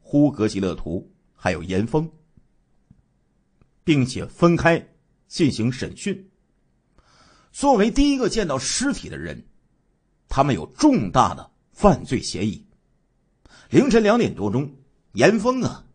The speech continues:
先被放回来了。后来警方呢又找他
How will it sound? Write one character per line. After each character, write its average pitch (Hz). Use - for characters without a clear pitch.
先 98
被 85
放 127
回 85
来 78
了。 -
后 208
来 202
警 147
方 190
呢 180
又 156
找 90
他 135